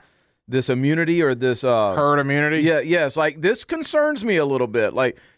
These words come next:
Speaker 1: it hasn't run its course through the whole team yet. There's only twelve of 'em. This is outbreak number three.
Speaker 2: Yeah.
Speaker 1: So, I, I, yeah, I think, I don't know, but it could be coaches, their support staff, or it could be just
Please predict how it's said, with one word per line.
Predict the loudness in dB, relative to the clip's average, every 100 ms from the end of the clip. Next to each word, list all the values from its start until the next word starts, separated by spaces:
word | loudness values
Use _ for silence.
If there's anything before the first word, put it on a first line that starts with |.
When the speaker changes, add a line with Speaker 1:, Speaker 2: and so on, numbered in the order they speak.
| -4
Speaker 1:
it | -2
hasn't | 0 -2 -4 -2
run | -2 -2
its | -4
course | -2 -2 -2
through | -4
the | -2
whole | 0 0
team | 0 -4 -2
yet. | -2 -2 -4 _
There's | -6 0
only | 0 0
twelve | 0 0 0
of | -2 -4
'em. | -12 _ _ _
This | -10 -8
is | -2
outbreak | 0 0 -2 -2
number | -4 -4
three. | -6 -6 -4 -6 -14
Speaker 2:
Yeah. | -8 -4 -4 -6 _
Speaker 1:
So, | -8 0 0
I, | 2 -2 -2
I, | -4 -4
yeah, | -2 0
I | 0
think, | -4 -8 -4
I | -2
don't | 0
know, | 0 -2
but | -4
it | -6
could | -6
be | -6
coaches, | -2 0 0 -4 -6
their | -8
support | -8 -8 -4 -4
staff, | -2 0 2 2 -2
or | -4 -4 -6 _ _ _ -4
it | -2
could | -2
be | -2 -4
just | 0 -2 -2